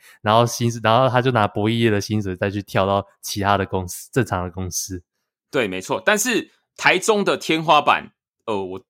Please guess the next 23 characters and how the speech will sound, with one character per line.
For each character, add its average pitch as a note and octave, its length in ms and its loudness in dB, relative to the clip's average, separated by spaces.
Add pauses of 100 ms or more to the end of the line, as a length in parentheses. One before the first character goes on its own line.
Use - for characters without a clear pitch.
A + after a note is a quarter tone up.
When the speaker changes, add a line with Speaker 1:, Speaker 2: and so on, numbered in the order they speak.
Speaker 2:
大 C#3+ 160 6
概 C3 220 4
已 F#2 80 -2
经 G#2+ 180 -10
达 F2+ 200 0
到， F2+ 200 0
所 E3+ 240 0
以 D#3+ 200 -4 (260)
我 B2+ 160 0
要 F#3+ 140 4
再 G3 160 2
跳， B2+ 480 2 (120)
我 A#2+ 140 -4
其 D3 160 -4
实 E3 100 -4
去 G3+ 140 -4
找 E2+ 320 0
很， - 240 -2
已 C#3 80 -8
经 F#3+ 120 2
很 C#3 160 0
难 D#2+ 180 2
了， D#2 160 -14